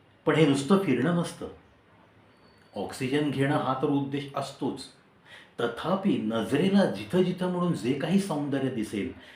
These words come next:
ते आपल्या मोबाईलच्या कॅमेऱ्यामध्ये टिपायचं. आणि नुसतं टिपायचं नाही, मग ते चार आमच्यासारख्या मित्रांना ज्यांना आवड आहे त्यांच्याशी शेअर करायचं. मग हा त्यांचा गुण मला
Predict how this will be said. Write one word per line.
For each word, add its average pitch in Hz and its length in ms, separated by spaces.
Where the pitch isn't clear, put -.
ते 117 60
आपल्या 107 320
मोबाईलच्या 117 600
कॅमेऱ्यामध्ये 104 800
टिपायचं. 127 600
आणि 127 180
नुसतं 123 300
टिपायचं 170 440
नाही, 107 220
मग 107 140
ते 110 100
चार 120 160
आमच्यासारख्या 113 640
मित्रांना 107 460
ज्यांना 101 280
आवड 101 320
आहे 101 220
त्यांच्याशी 110 420
शेअर 98 340
करायचं. 85 480
मग 156 100
हा 180 200
त्यांचा 185 280
गुण 156 200
मला 135 240